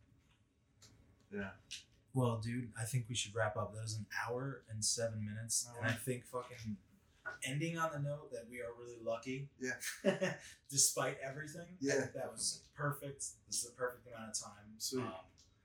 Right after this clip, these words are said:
Speaker 2: Bobby, thank you so much.
Speaker 1: Pleasure.
Speaker 2: Uh, we are gonna get high now.
Speaker 1: Oh,
Speaker 2: That's
Speaker 1: sweet.
Speaker 2: with you.
Speaker 1: Yeah.
Speaker 2: Um, anything you wanna promote at all? Any
Speaker 1: Um,
Speaker 2: shows coming up?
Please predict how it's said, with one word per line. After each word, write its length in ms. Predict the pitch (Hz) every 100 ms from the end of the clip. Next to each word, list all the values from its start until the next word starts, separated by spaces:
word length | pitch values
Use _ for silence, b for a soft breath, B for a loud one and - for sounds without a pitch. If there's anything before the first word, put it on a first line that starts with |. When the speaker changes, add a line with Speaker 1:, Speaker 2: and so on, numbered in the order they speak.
| b b b _ - -
Speaker 2:
Bobby, 260 | - 113 107
thank 200 | 117 113
you 60 | 113
so 280 | - 123 117
much. 440 | 117 127 - - -
Speaker 1:
Pleasure. 160 | 127 123
Speaker 2:
Uh, 360 | - 196 95 - - - - -
we 60 | -
are 100 | -
gonna 180 | - -
get 100 | -
high 200 | 127 120
now. 320 | 127 123 160 - -
Speaker 1:
Oh, 60 | 127
Speaker 2:
That's 120 | 120
Speaker 1:
sweet. 200 | - 139
Speaker 2:
with 160 | 139 104
you. 140 | 120 143
Speaker 1:
Yeah. 180 | 117 143 - - - - 117
Speaker 2:
Um, 280 | 120 120 - - - - _ _
anything 280 | 117 120 135
you 80 | 127
wanna 140 | 127 - -
promote 460 | 101 101 185 - - -
at 80 | - -
all? 380 | - 202 214 - -
Any 260 | 139 147 151
Speaker 1:
Um, 40 |
Speaker 2:
shows 460 | 156 - 139 139 -
coming 180 | 160 156
up? 240 | 160 165